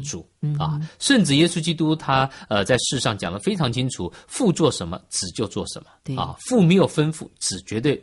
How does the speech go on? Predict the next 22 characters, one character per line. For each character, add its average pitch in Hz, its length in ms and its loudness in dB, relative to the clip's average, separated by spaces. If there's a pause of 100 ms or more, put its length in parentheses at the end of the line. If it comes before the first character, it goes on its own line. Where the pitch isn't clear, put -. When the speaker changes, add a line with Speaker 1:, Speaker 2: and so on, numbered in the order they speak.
(140)
Speaker 1:
啊， 92 120 -4 (100)
圣 156 140 2
子 104 160 -10
不 107 160 -4
会 147 180 2 (280)
主 95 280 -6
动 147 200 0
的 104 100 -2
是 123 120 -8
自 - 180 -2
己 95 160 -8
想 85 220 -8
办 104 180 -2
法 87 120 -6
去 95 120 -12
做 117 160 -6
自 - 160 -6
己 101 140 -8
想 78 180 -8
要 87 120 -10
做 87 220 -8
的。 - 100 -16